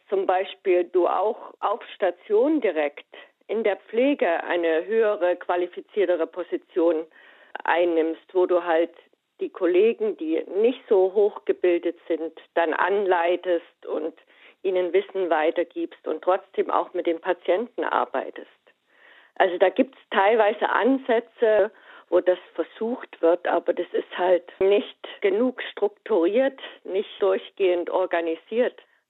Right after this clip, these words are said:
Also es ist einfach in der Praxis so, dass Weiterbildungen dir nicht helfen, irgendwie, äh, wirklich Karriere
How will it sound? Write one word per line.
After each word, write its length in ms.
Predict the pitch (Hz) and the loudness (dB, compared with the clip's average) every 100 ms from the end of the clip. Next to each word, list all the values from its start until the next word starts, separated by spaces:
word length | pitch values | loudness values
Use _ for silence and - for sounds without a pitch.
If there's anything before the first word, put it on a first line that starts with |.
| - | -2
Also 220 | 190 202 | 0 0
es 140 | 196 | 0
ist 240 | - 233 - | -2 -2 -2
einfach 520 | - 190 214 240 190 - - | -2 -2 -2 -4 -4 -6 -6
in 100 | 190 | -2
der 140 | 175 | -2
Praxis 600 | - - 147 - - 269 - _ | -4 -4 -4 -6 -2 -2 -2 _
so, 300 | 190 196 262 | 2 4 4
dass 260 | 262 190 180 _ | 2 -2 -2 _
Weiterbildungen 1300 | - 151 170 285 190 - 196 196 196 190 190 202 202 | -6 -2 -2 -2 -2 2 2 2 0 0 0 -2 -4
dir 140 | 202 180 | -4 -2
nicht 320 | 202 247 - - | -2 -4 -12 -6
helfen, 560 | 202 196 262 - 240 | -2 0 -2 -4 -4
irgendwie, 760 | 226 147 202 208 190 - 190 180 | 0 0 0 -4 -6 -2 2 4
äh, 460 | 143 120 - 82 - - | 2 0 -2 -4 -6 -2
wirklich 400 | 208 208 214 _ | -4 -2 -8 _
Karriere 580 | 185 160 160 196 262 | -4 0 0 0 -2